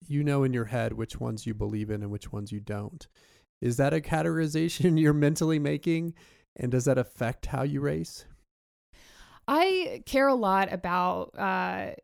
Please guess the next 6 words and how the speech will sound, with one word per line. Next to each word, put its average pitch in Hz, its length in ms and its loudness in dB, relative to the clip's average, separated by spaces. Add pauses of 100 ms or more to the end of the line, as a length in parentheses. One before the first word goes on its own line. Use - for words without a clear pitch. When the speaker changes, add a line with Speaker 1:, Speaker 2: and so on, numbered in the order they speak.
Speaker 2:
the 202 640 -2 (680)
different 254 360 0
governing 190 440 -2
bodies, 160 640 -4
whether 185 340 -2
it's - 360 -8